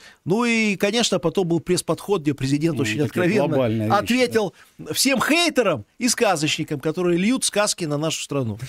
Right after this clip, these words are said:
Speaker 2: Кстати, то, что касается, э, действительно глобальных заявлений, давайте тоже несколько их, э, здесь прокомментируем в этой студии. То, что касается многополярного мира, опять же, Александр Лукашенко уже не единожды об этом говорил и говорит, и даже,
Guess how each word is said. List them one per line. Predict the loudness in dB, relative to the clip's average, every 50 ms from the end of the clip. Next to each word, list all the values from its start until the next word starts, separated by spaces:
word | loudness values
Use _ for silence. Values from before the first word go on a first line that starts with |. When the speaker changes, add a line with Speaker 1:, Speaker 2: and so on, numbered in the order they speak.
| -14 -16 -12 -2
Speaker 2:
Кстати, | 0 0 2 2
то, | 0
что | -2 0
касается, | 0 0 2 2 0 0 2 0
э, | 0 2 2 2 2 2 2 2 0 0
действительно | -2 -2 0 0 2 2 2 2 2
глобальных | 2 2 2 2 2 2 2 2 0 0
заявлений, | 2 2 0 2 2 2 2 2 2
давайте | 2 2 0 0 0
тоже | 0 -2 0 2 2
несколько | 0 2 0 -2 0 0 2
их, | 2 2 0 0 0 -2
э, | 0 0 0 0 0
здесь | 0 0 0 0
прокомментируем | 0 -2 0 2 0 0 2 0 0 0 0 0
в | 0 0
этой | 0 0 0 -2
студии. | 0 0 -2 0 0 0
То, | -2 -2
что | -4 -2 -2
касается | -4 -2 0 0 -2 0 0
многополярного | 0 0 2 0 0 -2 -2 0 2 2 2 2 0 0 -2 -2 0 2
мира, | 2 2 2 2 0
опять | 0 2 0 0 2
же, | 0 -4 -4 -6 -10 -16 -16 -14 -8 -4
Александр | -2 -2 0 0 0 2 2 2
Лукашенко | 0 2 2 0 2 2 0 2 0 0
уже | 0 2 2 2 4
не | 2 2 2
единожды | 2 2 2 2 2 0 0 0 0
об | 0 2 0
этом | 0 0 0 0 0 2
говорил | 2 2 2 2 2 2 2 2 0
и | 0 0 0 0 0
говорит, | 0 0 0 0 2 2 2 2 0 0 0 -2
и | -2
даже, | 0 0 0 2 0 -2